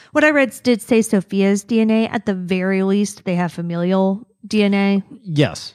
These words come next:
Speaker 2: Uh, yeah.
Speaker 1: You know?
Speaker 2: Especially because of how cooperative the, the family's been.
Speaker 1: Exactly.
Speaker 2: Yeah.
Speaker 1: So they definitely did take D N A. They have D N A in this case. So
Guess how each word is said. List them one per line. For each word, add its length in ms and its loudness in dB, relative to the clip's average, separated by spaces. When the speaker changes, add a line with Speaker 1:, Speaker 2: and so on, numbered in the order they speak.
Speaker 2:
Uh, 180 -8
yeah. 280 -12
Speaker 1:
You 200 0
know? 140 2
Speaker 2:
Especially 380 0
because 240 -6
of 140 -12
how 240 -8
cooperative 760 -12
the, 220 -16
the 80 -6
family's 360 -6
been. 120 -2
Speaker 1:
Exactly. 480 -4
Speaker 2:
Yeah. 120 -4
Speaker 1:
So 120 4
they 180 2
definitely 440 0
did 460 0
take 440 -2
D 220 -2
N 120 -4
A. 280 -6
They 180 -6
have 420 -8
D 160 -10
N 140 -12
A 340 -12
in 200 -6
this 260 -10
case. 420 -14
So 520 2